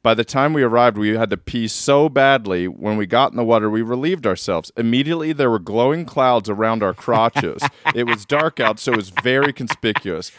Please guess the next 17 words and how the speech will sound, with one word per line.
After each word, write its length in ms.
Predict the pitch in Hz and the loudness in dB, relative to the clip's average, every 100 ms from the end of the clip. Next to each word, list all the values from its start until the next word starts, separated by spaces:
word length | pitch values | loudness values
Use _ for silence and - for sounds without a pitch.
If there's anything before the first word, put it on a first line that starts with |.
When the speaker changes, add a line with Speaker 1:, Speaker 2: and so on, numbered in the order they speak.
| - - 302 | -20 -6 -2
Speaker 1:
We 180 | 117 117 120 | -2 -2 -4
started 400 | - 139 135 113 | -2 0 0 -2
wildly 500 | 110 127 151 165 170 | 0 2 2 0 -6
treading 360 | - 160 147 | -2 0 0
water 300 | 131 131 131 | 0 2 2
to 320 | 117 113 104 107 _ - | 2 2 2 -2 _ -2
activate 560 | 123 120 139 110 127 | 0 0 0 0 0
the 80 | 120 | -2
bioluminescent 840 | 90 113 120 123 120 117 117 110 110 | 0 2 2 0 0 0 -2 -2 -6
algae 340 | 95 113 113 113 | -2 -2 0 0
all 220 | 104 104 | 2 2
around 320 | 98 104 104 | 2 0 0
us, 100 | 104 | -4
but 240 | - 107 80 | 0 -2 0
we 160 | 113 | 0
were 200 | 107 101 98 | 2 0 0
so 540 | - 113 104 95 98 | 0 2 4 4 0